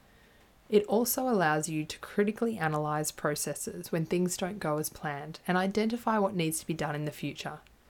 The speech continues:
When I think about teams that operate with high success and are effective in, in a sustainable way, transparency is always high on their list of priorities.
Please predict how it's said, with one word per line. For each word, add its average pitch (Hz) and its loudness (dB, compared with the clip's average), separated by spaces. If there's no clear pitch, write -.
When 202 4
I 220 6
think 247 0
about 208 -4
teams 160 -2
that - 0
operate 156 0
with 160 -6
high 165 2
success - -6
and 185 2
are 190 2
effective 190 -2
in, 170 -2
in 160 -2
a 156 -2
sustainable 147 -2
way, 151 -4
transparency 208 0
is 190 -2
always 165 2
high 151 0
on 147 -2
their 143 -4
list 151 -8
of 165 -10
priorities. 139 -6